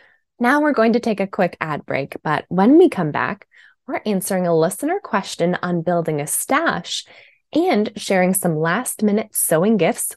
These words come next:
we love. Welcome back. Now it's time for Ask Us Anything,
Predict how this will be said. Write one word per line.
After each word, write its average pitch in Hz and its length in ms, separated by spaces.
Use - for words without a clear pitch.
we 165 180
love. - 420
Welcome 196 540
back. 156 460
Now 226 460
it's 262 260
time 170 320
for 170 340
Ask 247 460
Us 185 240
Anything, 160 600